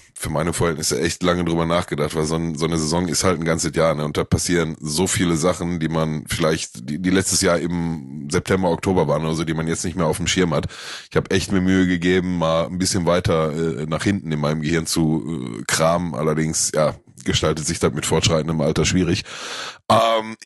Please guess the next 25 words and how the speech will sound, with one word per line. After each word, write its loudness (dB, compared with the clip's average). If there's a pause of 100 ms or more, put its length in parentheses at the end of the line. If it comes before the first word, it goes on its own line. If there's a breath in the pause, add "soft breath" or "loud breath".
(100)
<clears throat> 2
ich 0
würd 2
mal 4
in 0
den 2
Raum 4
werfen, 2
um 0
jetzt -2
mal 2
wirklich 0
nicht 0
so 2
auf 0
die -2
Sachen 0
aus 0
den -2
letzten 0
ein, 0
zwei 2
Wochen 2
irgendwie 2
einzugehen. 2